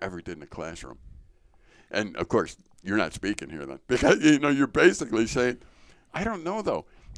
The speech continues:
When I look back on my life, I can't remember half my teachers. I can't remember half the,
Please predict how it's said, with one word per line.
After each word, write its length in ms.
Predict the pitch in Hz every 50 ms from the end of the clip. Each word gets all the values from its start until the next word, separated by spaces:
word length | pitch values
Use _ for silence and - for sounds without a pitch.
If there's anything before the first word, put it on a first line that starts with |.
| - - - -
When 160 | - 123 131 135
I 80 | 156
look 220 | 190 208 190 180 -
back 240 | 160 147 147 143 -
on 80 | 127 123
my 120 | 117 110
life, 460 | 107 104 110 110 95 78 - - - _ _ _ _ _ _ _ - - - - - - - - _ _ _ -
I 60 | - -
can't 420 | - - - - 160 165 180 - _ _ _
remember 440 | - 117 120 120 127 131 131 127 120
half 300 | 110 117 123 120 123 -
my 140 | 110 101 104
teachers. 520 | - - 143 139 147 - 175 170 160 - - -
I 60 | -
can't 300 | - - - 147 147 120
remember 380 | 117 120 117 117 120 120 117 104
half 380 | - 123 123 113 117 120 - -
the, 180 | 110 98 87